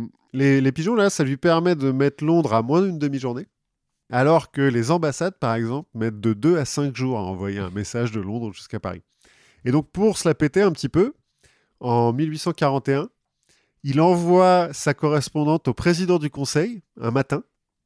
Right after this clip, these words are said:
en lui disant, euh, « Je pense que vous serez intéressé par ce qui s'est dit à la Chambre des Lords hier. » <laughs>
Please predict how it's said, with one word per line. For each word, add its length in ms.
en 60
lui 120
disant, 400
euh, « 380
Je 460
pense 280
que 80
vous 140
serez 240
intéressé 540
par 160
ce 60
qui 120
s'est 160
dit 140
à 40
la 80
Chambre 220
des 120
Lords 240
hier. » 400
<laughs> 540